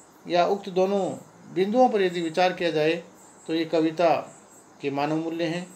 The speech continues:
अनुभूति की सच्चाई का संबंध रखना, एक क्षण से हो या समूचे काल से,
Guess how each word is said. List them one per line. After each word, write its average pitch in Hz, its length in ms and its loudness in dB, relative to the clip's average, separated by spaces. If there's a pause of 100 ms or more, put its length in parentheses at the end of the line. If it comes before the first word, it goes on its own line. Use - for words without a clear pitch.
(460)
अनुभूति 180 500 0
की 160 100 -2
सच्चाई 165 460 2 (440)
का 170 80 2
संबंध 175 360 -2
रखना, 175 380 -4 (680)
एक 165 140 -2
क्षण 175 340 0 (400)
से 180 180 -2
हो 185 320 0
या 170 140 0
समूचे 160 400 -4
काल 160 240 4
से, 175 240 -6